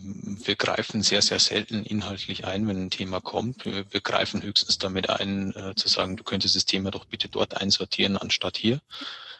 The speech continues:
Wir würden nur Themen zurückweisen, die ganz klar als Werbung kenntlich sind, ja, wenn jemand also zu sehr werblich aktiv wäre. Ansonsten ist es offen, ja. Und wir,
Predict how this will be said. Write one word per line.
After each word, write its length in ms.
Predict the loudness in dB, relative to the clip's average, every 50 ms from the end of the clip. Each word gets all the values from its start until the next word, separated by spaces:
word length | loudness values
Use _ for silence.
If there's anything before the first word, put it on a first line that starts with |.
| -20 -20 -8 _
Wir 400 | -4 2 4 4 4 4 2 2
würden 400 | 2 4 6 6 6 6 6 6
nur 160 | 6 4 4
Themen 340 | 2 4 4 6 6 6 6
zurückweisen, 640 | 4 2 2 -2 -2 0 2 2 4 4 2 0
die 220 | 0 0 -2 -2
ganz 280 | 0 0 2 2 2 2
klar 280 | 2 0 0 2 2 2
als 200 | 0 -2 -2 -2
Werbung 440 | -2 -2 -2 -2 -4 -6 -4 -4
kenntlich 500 | -4 -2 -2 -2 -4 -6 -8 -4 0 2
sind, 320 | 2 2 0 -2 -6 -8 -12 _ _ _ _ _ _ _ -12
ja, 160 | -10 -10 -8
wenn 140 | -8 -6 -6
jemand 300 | -6 -4 -4 -6 -6 -6
also 160 | -6 -6 -4
zu 240 | -2 0 0 2 4
sehr 300 | 4 4 4 4 2 2
werblich 420 | 2 0 0 -2 -2 -4 -4 -2 -4
aktiv 400 | -4 -4 -6 -6 -6 -8 -6 -2
wäre. 340 | -2 0 0 -2 -4 -6 -10 _ _ _ _ _ _ _ _ _ _ _ _ -6
Ansonsten 1300 | -4 -2 2 4 4 4 4 2 0 2 2 4 4 4 4 4 2 0 -6 _ -6 -4 -4 -2 -4 -2
ist 160 | 0 0 2 2
es 160 | 2 2 2
offen, 380 | 0 -2 -2 -4 -6 -8 -8
ja. 340 | -10 -10 -10 -10 -10 -12 -14 _ _
Und 440 | -10 -8 -6 -6 -6 -6 -8 -10 -14
wir, 240 | -16 -16 -16 -16 -18